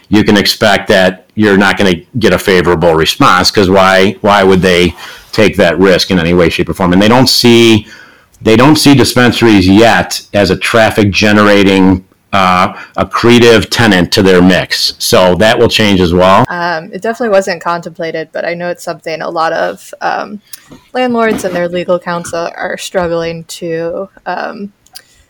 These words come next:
Speaker 2: you know, come to terms with right now. But I think if they wanna see demand, they just need to, um, you know, walk around the neighborhoods that do have dispensaries, <laughs> 'cause I'm seeing lines out of a lot of them <laughs> recently.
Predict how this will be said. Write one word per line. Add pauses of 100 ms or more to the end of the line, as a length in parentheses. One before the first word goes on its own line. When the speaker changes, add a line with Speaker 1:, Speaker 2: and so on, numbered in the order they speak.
(120)
Speaker 2:
you
know,
come
to
terms
with
right
now.
But
I
think
if
they
wanna
see
demand,
they
just
need
to, (460)
um,
you
know,
walk
around
the
neighborhoods
that
do
have
dispensaries,
<laughs>
'cause (100)
I'm
seeing (380)
lines
out
of
a
lot
of
them
<laughs>
recently.